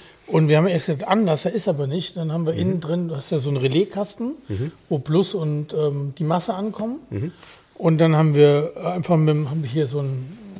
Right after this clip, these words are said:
Speaker 1: altes Kabel genommen und mit den N einfach Relais gegen Plus Batterie, wumm, springt da einfach an.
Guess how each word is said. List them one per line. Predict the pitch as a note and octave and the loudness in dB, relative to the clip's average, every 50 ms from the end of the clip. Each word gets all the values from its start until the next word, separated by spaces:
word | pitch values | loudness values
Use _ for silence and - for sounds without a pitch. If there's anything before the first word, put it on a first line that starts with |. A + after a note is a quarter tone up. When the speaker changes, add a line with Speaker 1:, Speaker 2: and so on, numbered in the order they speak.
| - - - | -20 -20 -8
Speaker 1:
altes | - - E3 E3 D#3 E3 - - | -2 0 2 2 2 -2 -6 -4
Kabel | - E3 E3 E3+ G3 G#3 | 2 4 4 4 4 2
genommen | F#3 G#3+ G3+ G3 G3+ G#3+ A#3 A#3 A3+ G3 | 2 2 2 2 0 0 -2 -4 -6 -6
und | E3+ F3 F3 E3 | -4 -2 -2 0
mit | E3+ D3+ | 0 0
den | D#3 F3+ | -2 -4
N | G#3 G3+ G3+ | -4 -4 -4
einfach | G3 E3+ D3+ E3+ D3 D3+ D3+ - - - _ _ _ _ _ _ - | -4 0 0 0 0 0 -2 -6 -12 -20 _ _ _ _ _ _ -4
Relais | D3 C#3+ D#3+ D#3 E3+ F#3+ G#3+ A#3 A#3 A3+ - | 0 2 4 4 6 6 4 4 2 -2 -2
gegen | - F#3 F3+ E3+ F#3 E3+ E3 D#3+ D3+ D3+ C#3+ - - _ _ _ _ _ _ - - - _ | -4 -2 -2 -2 -2 0 0 0 -2 -4 -6 -10 -14 _ _ _ _ _ _ -20 -20 -20 _
Plus | - G3 G#3 B3 A3+ - | -4 0 0 0 0 0
Batterie, | - - F3+ D#3 D#3+ D#3 F#3 A#3 G#3+ C3 | 2 4 4 6 6 4 4 4 2 4
wumm, | A2+ F#3+ C4+ C#4+ C4 - | 4 4 4 4 2 -2
springt | - - - - A3 G#3 F3+ F#3+ | -12 -18 -10 -6 -4 -2 0 0
da | F#3 | 0
einfach | F#3 F3+ - F3 D3+ | -2 -2 -6 -6 -6
an. | E3 E3+ D#3 B2 | -6 -6 -8 -8